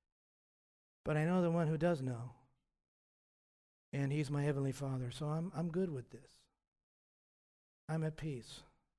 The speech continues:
I know the one, I can't fix this, but I know the one who can, and he's free to choose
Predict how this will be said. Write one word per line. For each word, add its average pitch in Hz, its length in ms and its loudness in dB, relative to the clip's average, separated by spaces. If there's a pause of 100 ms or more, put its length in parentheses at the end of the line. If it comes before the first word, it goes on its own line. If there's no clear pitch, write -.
(180)
I - 80 0
know 165 200 4
the 170 100 4
one, 165 320 2 (340)
I 254 160 10
can't 262 300 6
fix - 300 2
this, - 360 -6 (840)
but 165 120 0
I 175 140 4
know 180 180 4
the 175 120 2
one 160 160 2
who 143 80 -2
can, 135 320 -6 (1080)
and 131 120 -2
he's 156 160 -2
free 165 200 0
to 143 100 2
choose 135 500 -4